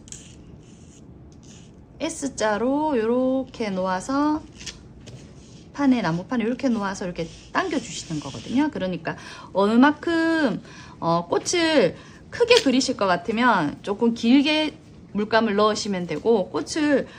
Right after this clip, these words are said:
여기 밑에 작게 하시고 싶으시면 군번줄을 조금 작게, 짧게 해서 요만큼만 물감을 하신다고 생각하시면 돼요.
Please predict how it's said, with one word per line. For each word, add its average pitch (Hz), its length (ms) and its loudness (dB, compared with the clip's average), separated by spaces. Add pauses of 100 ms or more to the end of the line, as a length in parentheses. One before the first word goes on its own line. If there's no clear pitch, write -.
(200)
여기 226 180 -2
밑에 277 380 -2
작게 - 320 -2
하시고 262 400 0
싶으시면 190 500 -8
군번줄을 196 540 0
조금 202 280 -6
작게, - 680 -4
짧게 294 420 0
해서 185 220 -2
요만큼만 202 600 2
물감을 180 680 -2 (200)
하신다고 233 440 -2
생각하시면 165 600 -8
돼요. - 160 -12